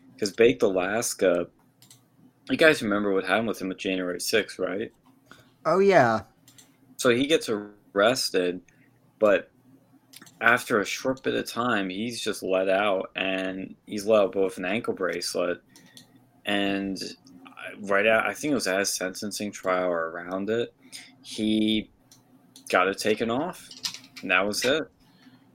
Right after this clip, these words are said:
Speaker 1: And Cultural Criminals questioning him. He's like, "Hey, can you explain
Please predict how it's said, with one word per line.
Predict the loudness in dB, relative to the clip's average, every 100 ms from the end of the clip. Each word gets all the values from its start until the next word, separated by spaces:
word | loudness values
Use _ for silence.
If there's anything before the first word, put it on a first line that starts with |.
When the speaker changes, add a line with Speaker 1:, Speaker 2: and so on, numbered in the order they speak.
| -2
Speaker 1:
And | 0 0
Cultural | 2 0 2 0
Criminals | 0 -4 -2 -4
questioning | -2 -2 -2 -2 -4
him. | -4
He's | -4
like, | -6 -4
"Hey, | -4 -2
can | -4
you | -4
explain | -6 -6 -4 -2